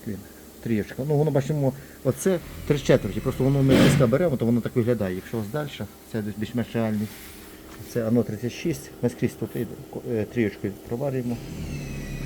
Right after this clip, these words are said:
Ось так воно виглядає. Ось так воно виглядає. Зачиститься, воно ще буде по-іншому виглядати.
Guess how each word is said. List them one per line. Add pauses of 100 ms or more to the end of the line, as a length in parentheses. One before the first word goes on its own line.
(560)
Ось
так
воно
виглядає. (2750)
Ось
так
воно
виглядає. (1160)
Зачиститься,
воно
ще
буде
по-іншому
виглядати.